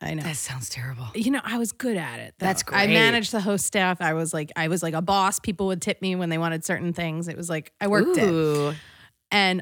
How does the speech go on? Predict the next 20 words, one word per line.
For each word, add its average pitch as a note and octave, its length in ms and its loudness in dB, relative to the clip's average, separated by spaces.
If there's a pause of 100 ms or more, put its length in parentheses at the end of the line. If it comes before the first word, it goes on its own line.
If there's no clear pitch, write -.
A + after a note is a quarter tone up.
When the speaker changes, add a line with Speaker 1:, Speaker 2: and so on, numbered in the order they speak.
Speaker 1:
all G#3+ 100 4
the B3 60 2
reservations A#3 520 2
were G3+ 60 0
in. F3+ 300 2
We're G3+ 100 -2
just G3 220 -6
kinda G3 300 -2
like, F3 200 -2
you A3+ 80 -6
know, G3 120 0
the F3 80 -2
night's F#3 260 -4
done. E3 260 -2
People F3 240 -4
are D3+ 60 -4
eating, D3+ 280 -4
whatever. C#3+ 260 -6
Kitchen's D#3 400 -8
closed. - 340 -8